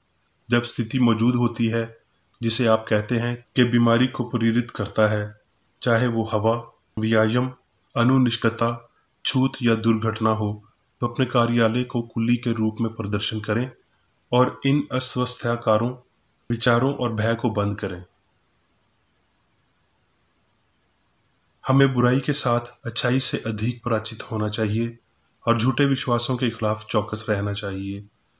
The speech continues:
क्योंकि हम चोरों और हत्यारों के दृष्टिकोण के खिलाफ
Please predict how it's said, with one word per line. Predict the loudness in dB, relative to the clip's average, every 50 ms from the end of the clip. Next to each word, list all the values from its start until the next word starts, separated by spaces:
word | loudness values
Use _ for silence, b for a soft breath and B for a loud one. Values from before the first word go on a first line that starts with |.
| _ _ _ 0
क्योंकि | 0 0 2 2 0
हम | -2 0 -2 -4
चोरों | -2 0 2 2 4 4 2 0 -2
और | -2 -2 -2 -2 -2 -4 -6
हत्यारों | -8 -4 -2 2 4 4 4 2 0
के | -4 -4 -4
दृष्टिकोण | -2 -2 -2 -4 -6 -6 -8 -6 -4 -4 -4 -4
के | -4 -6 -8
खिलाफ | -6 -4 -2 0 2 0 0 -2 -6 -16